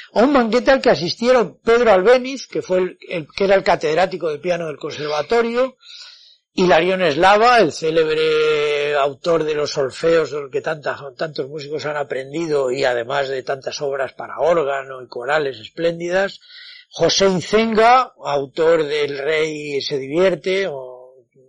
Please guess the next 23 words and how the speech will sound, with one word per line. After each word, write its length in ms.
uno 260
de 100
los 180
primeros 420
zarzolistas 720
importantes, 840
Baltasar 540
Saldoni, 640
también 340
operista 640
y 60
compositor 920
barcelonés, 760
Joaquín 380
Espín, 580
Sebastián 680
Iradier, 760
el 80
famoso 400
Iradier 600
de 140
La 180
Paloma, 600